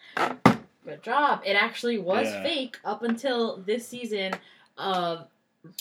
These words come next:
Speaker 1: Drag Race Down Under, and there is a Karen from Finance.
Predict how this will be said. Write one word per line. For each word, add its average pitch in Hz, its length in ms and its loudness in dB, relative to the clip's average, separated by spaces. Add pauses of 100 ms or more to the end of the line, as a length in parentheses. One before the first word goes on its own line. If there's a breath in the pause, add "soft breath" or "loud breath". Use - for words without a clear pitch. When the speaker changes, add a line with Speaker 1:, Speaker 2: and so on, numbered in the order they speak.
(360)
Speaker 1:
Drag 196 280 0
Race 196 220 0
Down 185 300 -2
Under, 156 480 -4
and 170 120 -8
there 156 160 -6
is 151 80 -8
a 147 60 -12
Karen - 360 -8
from 175 160 -20
Finance. - 600 -16